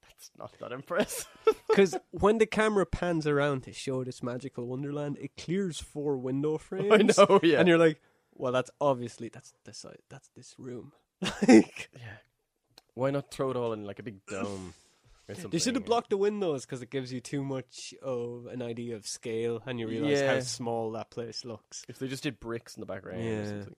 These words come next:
Speaker 1: it'd look better. But the, yeah, I thought, I thought it looked too small as an adult watching it. I was like,
Speaker 2: Yeah,
Speaker 1: "Oh,
Speaker 2: not a
Speaker 1: it's
Speaker 2: chance
Speaker 1: too
Speaker 2: I'd
Speaker 1: small."
Speaker 2: eat anything from that place. Not a chance.
Speaker 1: I'd probably eat a few things. Um,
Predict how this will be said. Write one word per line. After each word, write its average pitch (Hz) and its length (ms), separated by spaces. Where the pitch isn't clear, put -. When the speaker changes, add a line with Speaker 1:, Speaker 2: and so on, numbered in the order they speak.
Speaker 1:
it'd - 100
look - 100
better. - 220
But 120 140
the, 107 720
yeah, 220 200
I - 80
thought, - 200
I - 40
thought 208 180
it 180 60
looked 185 140
too 180 120
small 175 380
as 117 80
an 120 80
adult 139 280
watching 113 220
it. 101 60
I - 20
was 101 80
like, 98 140
Speaker 2:
Yeah, 120 160
Speaker 1:
"Oh, 175 120
Speaker 2:
not 214 120
a 226 40
Speaker 1:
it's - 100
Speaker 2:
chance 196 200
Speaker 1:
too 131 80
Speaker 2:
I'd 120 60
Speaker 1:
small." 123 100
Speaker 2:
eat 127 160
anything 117 480
from 107 200
that 123 140
place. - 380
Not 143 140
a - 40
chance. - 100
Speaker 1:
I'd - 120
probably 185 180
eat 127 80
a 117 60
few 113 180
things. 98 540
Um, 95 720